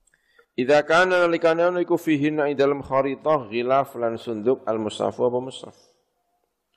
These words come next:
Hadza utawi iki wa ya hadza iku al-madzhabu iku madzhab al-mukhtaru ingkang den pilih. Wa qila lan den ngendikaken la tahrumu ora haram apa hadis salah satu ikilah telu.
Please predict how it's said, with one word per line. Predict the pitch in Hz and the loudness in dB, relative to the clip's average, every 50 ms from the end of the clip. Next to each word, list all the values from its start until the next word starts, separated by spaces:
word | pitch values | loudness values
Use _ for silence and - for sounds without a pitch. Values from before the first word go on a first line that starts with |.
| _ _ _ _ _ _ _ _ _ - | _ _ _ _ _ _ _ _ _ -2
Hadza | 107 117 120 113 117 120 117 117 | 0 0 2 2 2 0 0 0
utawi | 104 104 104 - 107 104 107 107 107 | -2 -6 -4 0 2 2 2 2 0
iki | 107 123 131 120 | -2 -4 -2 0
wa | 110 104 101 | 2 2 2
ya | 104 104 104 98 98 | 2 0 -2 -2 -2
hadza | 104 117 117 | 0 -2 -2
iku | - - 95 | -2 -2 -2
al-madzhabu | 90 98 101 98 98 90 92 101 98 98 98 95 | -2 -2 -2 -4 -4 -2 -2 -2 -2 -2 -2 -4
iku | 92 - 95 92 | -4 -4 -4 -6
madzhab | 90 87 90 90 92 - | -4 -2 -2 -2 -2 -2
al-mukhtaru | 98 95 95 92 87 - - - 87 87 87 95 104 95 92 | -2 -4 -2 -4 -6 -6 -4 -2 0 0 0 0 -2 -4 -4
ingkang | 85 98 95 95 - | -4 -4 -4 -2 -2
den | 107 110 113 | -2 -2 -2
pilih. | 113 117 117 104 107 - - _ _ _ _ _ _ _ _ _ _ - - - _ _ _ _ _ | -2 -6 -6 -8 -8 -14 -20 _ _ _ _ _ _ _ _ _ _ -20 -20 -20 _ _ _ _ _
Wa | - - 90 95 - | -10 -8 -8 -8 -6
qila | 113 113 110 113 113 | -4 -2 -2 0 0
lan | 110 107 98 | 0 0 -2
den | 107 107 110 | -4 -4 -4
ngendikaken | 110 95 104 98 104 104 104 104 113 107 | -4 -4 -2 0 0 0 0 0 -2 -4
la | 104 101 - | -4 -4 -2
tahrumu | - 95 95 107 101 98 98 98 98 98 | -4 -4 -4 -4 -4 -4 -4 -2 -2 0
ora | 95 92 92 | 0 -2 -2
haram | 98 95 95 101 98 98 95 92 | -2 0 0 0 0 0 -2 -4
apa | - 95 92 | -2 -2 -2
hadis | 92 90 92 92 - | 0 -2 -4 -6 -6
salah | - 92 90 90 87 | -2 0 0 0 0
satu | 90 87 87 92 92 | -2 -4 -4 -6 -6
ikilah | 92 95 90 87 | -4 -4 -6 -4
telu. | - - 117 120 113 101 | -2 -2 -2 -2 -2 -4